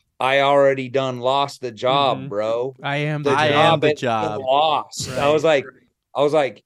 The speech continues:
Speaker 1: if somebody else loses their job, they gotta, like, figure out what to do, right?
Speaker 3: Right.
Speaker 2: Yeah.
Speaker 3: Get health
Speaker 1: Yeah, I'm
Speaker 3: insurance,
Speaker 1: like,
Speaker 3: other stuff like
Speaker 1: I'm
Speaker 3: that.
Speaker 1: like,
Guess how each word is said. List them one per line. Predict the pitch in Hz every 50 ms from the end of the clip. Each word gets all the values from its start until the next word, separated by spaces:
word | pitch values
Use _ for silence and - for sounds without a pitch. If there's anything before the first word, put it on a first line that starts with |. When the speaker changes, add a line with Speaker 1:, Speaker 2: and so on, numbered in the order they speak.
| _ _ _ _ _ _ - 156 -
Speaker 1:
if | - 139 139 -
somebody | - - 170 170 180 175 180 175 160 151 147 147
else | 147 151 151 143 135 127 - - - - - _ _ _ _ _ _ _ _ _ _ _ _ _ _ _ _ _ _ _
loses | 110 113 131 139 143 131 123 135 123 110
their | 120 117 117
job, | 101 101 120 120 120 117 104 95 92 87 85 - _ _ _ _ _ _ _ _ _ _ _ _ _ _ _ _ _ _
they | 104 101 123 123 120
gotta, | 110 127 127 127 123 120
like, | 117 110 110 104 101 95 90 - - - _ _ _
figure | - - - 127 123 113 123 123
out | 117 107 104
what | 117 110 110
to | - 101
do, | 101 117 123 113 101
right? | 92 90 87 92 104 110 113 - - _
Speaker 3:
Right. | 123 123 110 92 -
Speaker 2:
Yeah. | 131 139 123 101 98 - - - -
Speaker 3:
Get | 135 117
health | 117 117 110 -
Speaker 1:
Yeah, | 110
I'm | 95
Speaker 3:
insurance, | - 113 107 101
Speaker 1:
like, | 110
Speaker 3:
other | 117 107 98
stuff | - - 107 101
like | 104 104 90 110
Speaker 1:
I'm | 113 113 110 110
Speaker 3:
that. | 110
Speaker 1:
like, | 107 104 101 98 90 -